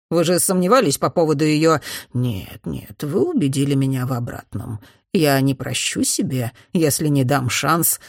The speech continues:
такой талантливой девочке". Шнайдер нервно улыбнулся ей.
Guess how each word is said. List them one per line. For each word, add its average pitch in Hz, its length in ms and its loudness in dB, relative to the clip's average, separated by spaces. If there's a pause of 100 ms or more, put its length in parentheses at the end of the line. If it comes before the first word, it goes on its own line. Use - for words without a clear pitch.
(100)
такой - 340 0
талантливой 139 800 0
девочке". - 680 -10 (540)
Шнайдер 254 520 2
нервно 156 440 0
улыбнулся 156 600 -4
ей. - 280 -14